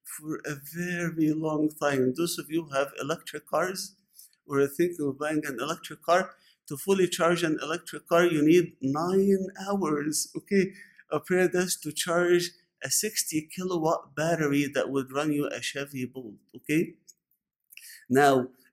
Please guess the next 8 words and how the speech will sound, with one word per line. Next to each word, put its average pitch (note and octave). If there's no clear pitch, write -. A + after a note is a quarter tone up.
if C#3
you C#3+
want G3+
to D3+
charge D#3+
a C#3
human C3+
being G2